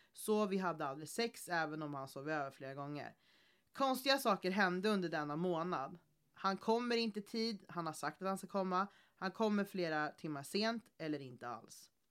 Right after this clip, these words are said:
Under en utgång föreslår han helt plötsligt att vi ska gå på samma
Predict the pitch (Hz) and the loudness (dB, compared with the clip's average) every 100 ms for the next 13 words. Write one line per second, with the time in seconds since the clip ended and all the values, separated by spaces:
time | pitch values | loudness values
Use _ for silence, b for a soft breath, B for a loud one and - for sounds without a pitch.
0 | _ _ _ b b b - 240 277 269 | _ _ _ b b b 2 4 4 2
1 | 226 180 180 - 214 202 - 240 175 214 | 2 4 0 2 0 0 0 2 2 0
2 | - 226 175 165 - 240 226 160 147 151 | 2 4 6 4 0 2 4 2 -2 -4
3 | 156 143 - 180 165 - 165 180 160 160 | -6 -8 -4 -4 -4 -4 -4 -4 -8 -10
4 | 165 170 165 185 190 180 - 160 143 | -10 -8 -4 -2 -2 -4 -2 -2 -2